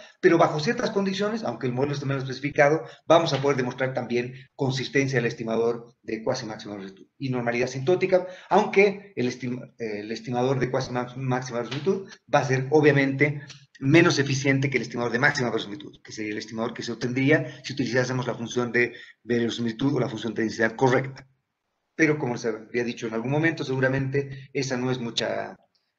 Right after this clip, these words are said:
eh, no es mucho consuelo, eh, porque obviamente, eh, no conocemos cuál es la, la función de verosimilitud correcta. Bien,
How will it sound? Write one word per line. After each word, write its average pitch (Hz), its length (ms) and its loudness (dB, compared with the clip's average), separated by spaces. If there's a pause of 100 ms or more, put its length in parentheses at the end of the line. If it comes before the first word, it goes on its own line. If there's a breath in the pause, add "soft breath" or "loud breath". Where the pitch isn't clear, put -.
(160)
eh, 101 320 -10
no 120 120 -8
es 113 60 -8
mucho 110 800 -4
consuelo, 185 640 4 (360 loud breath)
eh, 113 280 4
porque 151 240 4
obviamente, 131 760 2
eh, 98 320 -8
no 135 180 2
conocemos 139 480 4
cuál 123 160 -2
es 110 140 -10
la, 110 260 -4
la 107 140 -4
función 110 260 -12
de 110 80 -6
verosimilitud 107 420 -10
correcta. - 380 -10 (4000)
Bien, - 360 6